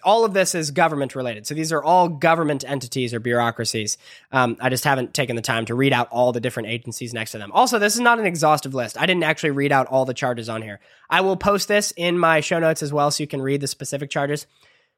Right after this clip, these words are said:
We had five million dollars spent on building three bicycle storage facilities at D C metro stations. We,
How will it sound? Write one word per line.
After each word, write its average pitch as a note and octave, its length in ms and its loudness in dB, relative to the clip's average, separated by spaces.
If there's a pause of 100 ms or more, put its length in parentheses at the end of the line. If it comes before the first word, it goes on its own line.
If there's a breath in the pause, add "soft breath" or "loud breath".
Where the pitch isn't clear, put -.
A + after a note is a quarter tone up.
We G#3+ 120 4
had A3 560 4
five B3+ 360 2
million G#3 280 4
dollars D#3+ 340 4
spent - 420 -2
on D#3 340 2
building F3+ 320 0
three B3 240 -2
bicycle E3 440 0
storage D3 360 -2
facilities C#3+ 580 -4
at C3 220 -10
D D#3 120 -4
C E3+ 180 -4
metro D#3 280 0
stations. D#3 500 -6 (640 soft breath)
We, G3+ 240 4